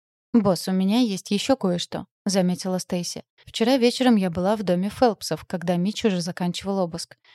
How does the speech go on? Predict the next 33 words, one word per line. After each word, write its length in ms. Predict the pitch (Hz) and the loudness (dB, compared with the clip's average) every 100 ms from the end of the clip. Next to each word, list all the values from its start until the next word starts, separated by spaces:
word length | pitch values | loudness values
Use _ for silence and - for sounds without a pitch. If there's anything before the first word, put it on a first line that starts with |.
| _ | _
Это 220 | 240 226 | -2 2
их 140 | 208 190 | 0 0
сын, 360 | - 240 165 - - | 0 0 -2 -6 -6
Джоэл. 460 | 196 233 185 170 - _ _ 208 | 0 0 0 -6 -16 _ _ 2
У 20 | |
меня 200 | 214 190 | 4 4
создалось 460 | - 185 190 175 170 | 0 0 0 0 -4
впечатление, 680 | - 185 165 185 175 196 | -8 -10 -6 -4 -2 -2
что 180 | 220 - | -2 -6
Фелпс 400 | - 185 202 - | -2 -4 -4 -2
не 140 | 233 | 0
был 160 | 269 214 | 2 0
его 220 | 175 170 | -2 -2
родным 320 | 175 170 180 | -2 -2 -2
отцом. 360 | 180 - 175 - - _ _ | -2 -4 -6 -8 -16 _ _
Все 180 | - 196 | -2 0
говорят, 360 | 185 175 196 | 2 0 0
что 180 | - 185 | -2 -2
он 100 | 175 | -2
где-то 280 | 170 175 180 | -2 -6 -2
в 40 | |
отъезде, 480 | 196 - 214 165 170 | -2 2 0 0 -4
но 120 | 175 | -4
после 340 | - 175 190 175 | -4 -4 -2 0
того, 260 | 180 180 | 0 0
что 180 | 202 - | -2 -2
мне 180 | 180 175 | 0 0
удалось 360 | 170 180 180 | 0 0 0
прочитать 520 | - 190 - - 175 170 | -4 -10 -10 -4 -4 -2
в 60 | |
дневнике 440 | 170 175 175 - 175 | -2 -2 -2 -2 -2
миссис 320 | 175 - 170 | -2 -6 -6
Фелпс, 400 | - 185 - | -2 -2 -4